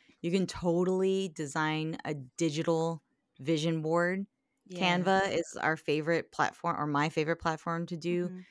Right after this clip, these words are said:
Speaker 1: to create digital vision boards, and you can set it up as the wallpaper on your laptop, your computer, on your phone,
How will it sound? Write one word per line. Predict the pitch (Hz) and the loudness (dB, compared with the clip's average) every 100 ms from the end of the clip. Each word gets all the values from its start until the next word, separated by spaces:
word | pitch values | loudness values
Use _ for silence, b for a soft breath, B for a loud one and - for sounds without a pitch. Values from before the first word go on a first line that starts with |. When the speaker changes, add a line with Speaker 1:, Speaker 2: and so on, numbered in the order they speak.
| B - | B -12
Speaker 1:
to | 175 | -10
create | - 170 170 170 _ _ _ | -4 0 0 -2 _ _ _
digital | 170 165 185 | -2 0 0
vision | 180 185 190 | 0 -2 -2
boards, | 180 196 196 - | 0 0 0 -2
and | 165 160 | -6 -4
you | 170 | -4
can | 175 165 | -2 -2
set | 151 175 160 | -2 -2 0
it | 160 | 0
up | 165 - | -2 -4
as | 156 | -6
the | 151 | -2
wallpaper | 147 151 175 165 175 170 - | -2 -2 -2 -2 0 0 0
on | 156 156 | -2 -2
your | 151 139 | -2 -2
laptop, | 151 - 170 151 156 | -2 0 2 2 0
your | 139 | -10
computer, | 139 170 165 156 151 - | -8 -2 0 2 0 -2
on | 143 | -6
your | 127 | -6
phone, | 170 165 156 151 | -4 -2 -2 -6